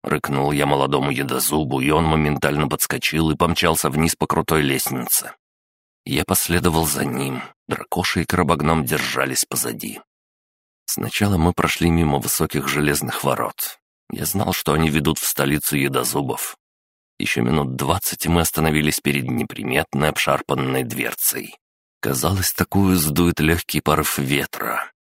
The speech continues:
Вот она-то удерживает страшных монстров и преступников. Молодой едозуб почувствовал мое скептическое настроение и выпалил:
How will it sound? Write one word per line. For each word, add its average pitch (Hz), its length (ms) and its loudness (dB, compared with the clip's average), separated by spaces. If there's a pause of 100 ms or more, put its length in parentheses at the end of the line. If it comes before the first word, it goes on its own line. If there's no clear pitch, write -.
(260)
Вот 73 400 2
она-то 67 520 2
удерживает 69 680 -2
страшных - 640 0
монстров 69 560 0
и 69 40 0
преступников. - 1120 -4 (680)
Молодой 67 380 2
едозуб 90 580 2
почувствовал 73 800 0
мое 69 260 2
скептическое - 800 -2
настроение 69 800 -2
и 80 60 2
выпалил: 73 500 0